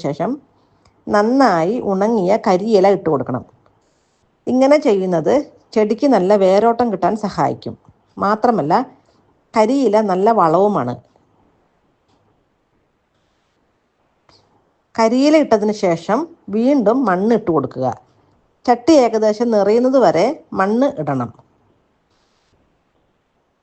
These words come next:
അതിനുശേഷം മണ്ണ് ഒന്ന് നന്നായി നനച്ചു കൊടുക്കണം. ഇനി നമുക്ക് ചെടികൾ നടാം. ഈ ചട്ടിയിൽ ഞാൻ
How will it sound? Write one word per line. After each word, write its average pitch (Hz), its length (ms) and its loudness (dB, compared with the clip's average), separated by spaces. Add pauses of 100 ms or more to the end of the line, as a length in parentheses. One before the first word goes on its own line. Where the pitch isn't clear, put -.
(2750)
അതിനുശേഷം 226 600 0
മണ്ണ് 208 300 0 (120)
ഒന്ന് 196 200 0
നന്നായി 190 560 0
നനച്ചു 185 380 -2
കൊടുക്കണം. 117 360 -8 (3500)
ഇനി 277 120 4 (100)
നമുക്ക് 175 380 0 (520)
ചെടികൾ 226 360 2 (120)
നടാം. 123 260 -4 (520)
ഈ 311 40 2 (100)
ചട്ടിയിൽ 214 480 0
ഞാൻ 214 120 2